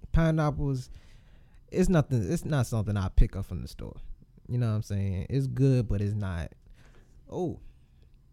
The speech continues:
I personally think apple juice is better than orange juice.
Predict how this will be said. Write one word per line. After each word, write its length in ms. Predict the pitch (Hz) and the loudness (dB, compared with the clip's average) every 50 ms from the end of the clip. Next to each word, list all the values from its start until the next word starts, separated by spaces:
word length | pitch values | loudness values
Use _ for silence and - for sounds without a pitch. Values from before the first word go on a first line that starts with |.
| - _ _ - - - - - - - - - _ - - | -20 _ _ -20 -20 -20 -20 -20 -20 -20 -20 -20 _ -12 -8
I 100 | - 107 | -6 6
personally 460 | - - 127 127 - - 127 123 117 | 8 8 8 8 6 2 2 0 0
think 540 | - - 131 123 117 101 90 - - - - - - - - - - - - - - - _ - - _ _ - - _ _ - - - - _ - - | 2 2 2 4 4 2 0 -2 -6 -8 -6 -6 -6 -6 -10 -12 -16 -20 -20 -20 -20 -20 _ -20 -20 _ _ -20 -20 _ _ -20 -20 -20 -20 _ -8 -2
apple 260 | - 123 127 - - | 0 4 6 8 8
juice 500 | 104 104 101 98 98 107 - - - - - - - - - - - - | 8 6 2 0 0 -2 -4 -8 -10 -14 -16 -16 -20 -20 -20 -20 -20 -8
is 180 | - - 107 101 | -4 -2 -2 0
better 220 | - - 107 104 104 | 0 0 2 2 2
than 140 | 107 110 - | 0 0 0
orange 260 | 139 147 156 131 - | 2 2 2 0 0
juice. 280 | - - - - - | -4 -6 -8 -8 -12